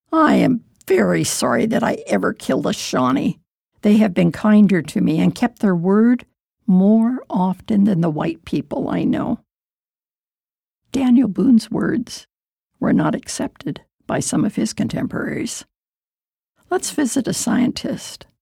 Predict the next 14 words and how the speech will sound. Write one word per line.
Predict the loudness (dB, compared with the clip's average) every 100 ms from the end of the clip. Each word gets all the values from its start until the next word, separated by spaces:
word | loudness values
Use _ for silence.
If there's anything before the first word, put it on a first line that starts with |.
| _ _ _ _ _ _ _ _ _ _ _ -4
"Wow, | -2 0 -4 -16 _ _ _ _ _ _
the | -2 -2
killer | 4 4 6
microbes | 6 6 6 4 0 0 0
must | 2 2 0
be | -2
passed | -2 -2 -2 -4 -6
from | 0 2
the | 2
mama | 2 2 0
ticks | -2 -4 -6 -2
to | 0
their | 0 -2
eggs. | 0 0 -2 -8 -12